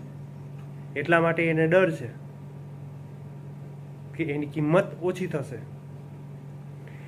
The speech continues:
એને ડર છે કે એના વિશે તમે બધું જ જાણો છો, એની તમામ નબળાઈઓની તમને ખબર છે, એનું ચારિત્ર,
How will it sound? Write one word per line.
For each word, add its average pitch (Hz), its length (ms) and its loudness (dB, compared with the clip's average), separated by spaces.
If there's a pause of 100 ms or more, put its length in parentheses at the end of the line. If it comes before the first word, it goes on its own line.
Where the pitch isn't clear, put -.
(240)
એને 165 220 8
ડર 190 320 10
છે 185 240 6
કે 139 180 2
એના 156 160 6
વિશે 156 240 2
તમે 151 240 4
બધું 143 380 2
જ 151 100 0
જાણો 131 340 2
છો, 120 180 -8 (2750)
એની 156 460 4
તમામ 156 280 8
નબળાઈઓની 147 640 6
તમને 135 260 0
ખબર 123 380 -2
છે, - 140 -10 (3000)
એનું 147 260 6
ચારિત્ર, 143 640 4